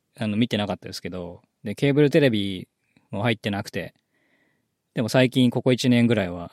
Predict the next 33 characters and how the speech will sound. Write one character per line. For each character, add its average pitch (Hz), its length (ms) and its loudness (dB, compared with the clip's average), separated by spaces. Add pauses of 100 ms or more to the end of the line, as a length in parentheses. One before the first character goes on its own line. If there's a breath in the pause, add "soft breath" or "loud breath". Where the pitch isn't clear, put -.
あ 101 40 -14
の、 92 300 -12
ス - 120 -8
リ 104 120 -4
ン 95 80 -8
グ 92 180 -8 (360)
テ 110 100 -4
ィ 104 40 2
ー - 40 -4
ブ 95 60 -6
イ - 40 -6
っ - 40 -20 (340)
て 87 100 -14
い 82 140 -12
う、 - 120 -18 (360)
ネ 104 100 -4
ッ 107 100 -8
ト 123 120 0
で 175 200 6
地 - 140 -4
上 107 200 2
波 95 240 -2 (100)
じ 101 120 -4
ゃ - 20 -2
な 85 80 -4
い 82 80 -6
や、 85 140 -10
ケ 117 160 6
ー - 20 2
ブ 104 80 2
ル 104 80 -4
と 107 100 -2
か - 160 -6